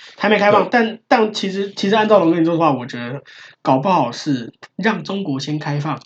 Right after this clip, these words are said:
Speaker 1: 中国加入了C P T P P之后，
Speaker 2: 当然是这样子啊。
Speaker 1: 台湾就不能加入了。
Speaker 2: 对啊，所以他们来讲，他是在替中国操作嘛。
Speaker 1: 对。
Speaker 2: 啊，所以事实上来讲，我们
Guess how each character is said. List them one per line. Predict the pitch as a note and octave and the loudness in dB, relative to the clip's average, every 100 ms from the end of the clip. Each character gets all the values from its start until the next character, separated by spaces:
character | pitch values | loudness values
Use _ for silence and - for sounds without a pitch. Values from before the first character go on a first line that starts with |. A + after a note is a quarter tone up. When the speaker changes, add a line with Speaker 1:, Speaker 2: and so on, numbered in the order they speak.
| - - - | -20 -8 2
Speaker 1:
中 | D4 | 4
国 | B3+ G3 | 4 2
加 | G#3 A3 | 0 2
入 | A#3 G#3+ | 2 2
了 | F#3 D#3 | 2 2
C | D3+ G3 | 0 -4
P | F#3+ | -4
T | F#3+ | -4
P | F3 F3 | -4 -4
P | F#3 | -4
之 | - F3 | -4 0
后， | F3 C#3 | 2 2
Speaker 2:
当 | F#3 | 2
然 | F#3+ | 4
是 | - | 6
这 | |
样 | A#3+ | 6
子 | A#3+ | 6
啊。 | |
Speaker 1:
台 | |
湾 | A3+ | 4
就 | |
不 | A3+ | 2
能 | F3+ D#3 | 0 0
加 | D#3+ D#3 | 0 0
入 | D#3+ C3+ | 0 -2
了。 | A#2+ - _ _ | -6 -16 _ _
Speaker 2:
对 | C3+ A#2+ | 0 2
啊， | A2 | 2
所 | G#2+ G3 | 2 2
以 | F3 | 2
他 | F#3 | 2
们 | F#3 | 2
来 | D3+ D3+ | 4 4
讲， | C3 A2 | 2 0
他 | D3+ | 0
是 | |
在 | D3+ C#3+ | 2 0
替 | C#3+ | 0
中 | C3 B2+ A#2+ | -4 -4 -6
国 | G2 | -8
操 | - A2+ A2 | -8 -6 -6
作 | - G2+ - | -6 -8 -8
嘛。 | - - _ _ | -18 -20 _ _
Speaker 1:
对。 | D3 B2+ B2 B2 | -4 -4 -4 -8
Speaker 2:
啊， | G#2 G2 | -8 -6
所 | F3+ | 0
以 | G3 | 0
事 | D3 | 0
实 | G3 | -2
上 | F#3 D#3 | 0 2
来 | C3 | 2
讲， | C#3 A2 | 0 -2
我 | G2+ | -4
们 | A2+ A2+ A2+ | -6 -6 -8